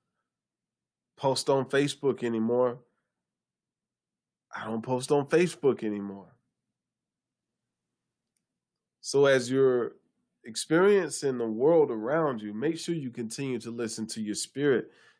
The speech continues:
as you continue to listen to these so-called experts, myself included, 'cause I don't know what's best for you.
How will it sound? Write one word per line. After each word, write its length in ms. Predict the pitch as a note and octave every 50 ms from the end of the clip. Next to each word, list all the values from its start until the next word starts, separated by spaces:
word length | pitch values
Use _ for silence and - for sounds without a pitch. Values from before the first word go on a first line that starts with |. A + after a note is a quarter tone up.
| _ _
as 160 | - A2 G#2
you 80 | A#2 A2
continue 460 | A2 G#2+ G2+ - - A#2+ A#2+ A#2 A2 G#2+
to 120 | - G#2+
listen 360 | A2 A2+ A2+ A2 - A2 G#2+
to 140 | - - G#2+
these 240 | G#2+ G#2+ G#2 - -
so-called 500 | A#2 A2 G#2 G#2+ - G#2+ G#2 G2+ - - -
experts, 640 | - B2+ C3+ C3+ - - _ G#2 - - - - -
myself 480 | G2+ G2+ F#2+ F#2+ - - A#2 G#2 - -
included, 500 | G#2+ G2 - A#2 B2+ C3+ A#2 G2+ - - - G2+ G#2 - - _ _ _ _ _ _ _ _ _ _ _ _ _ _ _
'cause 160 | - G#2+ G#2+
I 100 | B2 C3+
don't 220 | D3+ D3+ D3 C3
know 120 | C3 D3 D3+
what's 220 | C#3+ C3+ A#2 G#2
best 300 | G2+ A2+ A2 A2+ - -
for 100 | - -
you. 240 | - G2 G2 -